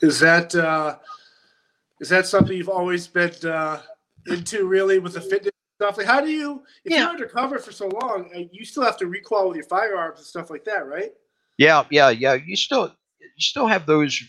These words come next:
Speaker 2: those requirements. Um, so, uh, yeah, I, the gym was always important to me.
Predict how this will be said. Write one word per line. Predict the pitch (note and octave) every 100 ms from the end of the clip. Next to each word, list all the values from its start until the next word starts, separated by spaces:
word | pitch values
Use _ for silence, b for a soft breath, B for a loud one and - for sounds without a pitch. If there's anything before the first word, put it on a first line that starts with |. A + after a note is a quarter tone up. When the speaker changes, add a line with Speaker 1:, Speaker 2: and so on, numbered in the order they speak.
| _
Speaker 2:
those | D3+ D3+ C3
requirements. | A#2+ G#2+ F3 E3+ A2 G2+ G2+ - _ _ _ _ _
Um, | A2+ A2+ A2+ G#2+ G2 _ _ _ _ _ _ _
so, | - - D3 C3+ B2
uh, | - _ _ _ - - _ _ _ _
yeah, | - C#3
I, | B2+ D#3 B2 _ _ _ _ -
the | B2
gym | A#2 D3+ F#3+
was | D#3+ A#2
always | B2 C#3+ B2+
important | G#2+ G#2 A#2+ A#2+ A2
to | A2
me. | A2+ A2+ A2+ G2+